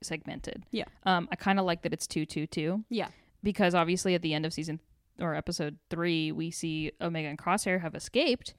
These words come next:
Speaker 1: Hunter and Wrecker are getting closer to finding Mount Tantus, and then,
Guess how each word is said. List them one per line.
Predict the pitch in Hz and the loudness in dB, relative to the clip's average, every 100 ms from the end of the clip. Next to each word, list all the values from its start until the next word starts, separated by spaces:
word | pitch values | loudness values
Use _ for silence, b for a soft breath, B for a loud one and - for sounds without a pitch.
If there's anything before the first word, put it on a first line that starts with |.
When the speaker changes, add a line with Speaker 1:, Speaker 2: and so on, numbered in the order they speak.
| - | -10
Speaker 1:
Hunter | - 190 196 180 | -2 0 0 -2
and | 147 | 0
Wrecker | 151 175 160 | -2 -2 -2
are | |
getting | 156 151 | -4 -6
closer | 156 165 170 165 | -4 -2 -2 -4
to | - | -10
finding | - 185 240 | -2 2 2
Mount | 170 139 | 0 -4
Tantus, | 151 139 151 147 - | -6 -8 -6 -8 -8
and | 156 147 | -8 -6
then, | 139 139 | -8 -10